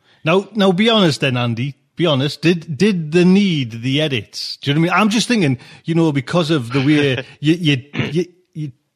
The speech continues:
Speaker 1: to me, you seem to have made it before the kind of
Speaker 2: <laughs>
Speaker 1: agents and publishers came on board. Do you know what I mean?
Speaker 2: Um,
Speaker 1: They're kind of, you know, sc-, scurrying to get,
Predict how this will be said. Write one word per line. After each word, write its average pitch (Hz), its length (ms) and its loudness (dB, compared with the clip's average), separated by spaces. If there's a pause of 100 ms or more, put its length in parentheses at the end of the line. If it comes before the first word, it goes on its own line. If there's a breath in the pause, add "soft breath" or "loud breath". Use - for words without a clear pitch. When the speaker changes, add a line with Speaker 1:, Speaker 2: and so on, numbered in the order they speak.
Speaker 1:
to 175 120 2
me, 233 120 4
you 156 180 0
seem 170 220 -2
to 151 80 -4
have 123 100 -2
made 180 300 2
it 131 180 -4
before 156 480 -2
the 120 80 -4
kind 135 220 -4
of 135 80 -4
Speaker 2:
<laughs> - 20 -12
Speaker 1:
agents 147 460 0
and 120 100 -6
publishers 143 440 -4
came 151 280 0
on 120 180 0
board. 120 400 0 (360 loud breath)
Do 143 100 -2
you 147 40 2
know 151 80 0
what 156 40 2
I 156 40 2
mean? 165 180 4
Speaker 2:
Um, 165 240 2
Speaker 1:
They're 170 180 2
kind 156 220 -2
of, 127 140 -4 (480)
you 147 100 -8
know, 127 140 -2
sc-, 175 400 -4
scurrying 165 480 2
to 131 80 -2
get, 127 380 -4